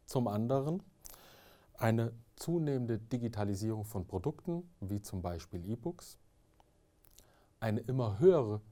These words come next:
Vernetzung der Nutzer. Eine auch immer stärkere Verbreitung von Smartphones und Tablet-P Cs und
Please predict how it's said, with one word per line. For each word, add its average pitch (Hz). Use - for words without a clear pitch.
Vernetzung 95
der 92
Nutzer. 131
Eine 95
auch 98
immer 98
stärkere 98
Verbreitung 92
von 90
Smartphones 107
und 90
Tablet-P 165
Cs 180
und 147